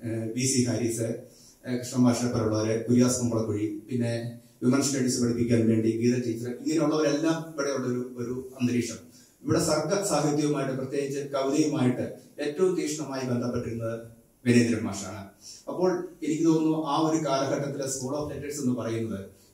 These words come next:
കേരളത്തിലെ എല്ലാ, ആ, പൊതുമണ്ഡലങ്ങളും അല്ലെങ്കിൽ എല്ലാ സാഹിത്യ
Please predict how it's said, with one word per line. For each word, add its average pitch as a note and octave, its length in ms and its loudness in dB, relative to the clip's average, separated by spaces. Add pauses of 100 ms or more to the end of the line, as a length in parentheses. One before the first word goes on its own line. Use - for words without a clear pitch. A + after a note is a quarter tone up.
(120)
കേരളത്തിലെ B2+ 680 0 (1120)
എല്ലാ, D3 640 0 (260)
ആ, C3 260 -6
പൊതുമണ്ഡലങ്ങളും B2 880 0
അല്ലെങ്കിൽ C#3 560 -2 (160)
എല്ലാ F3+ 540 0
സാഹിത്യ D3+ 580 0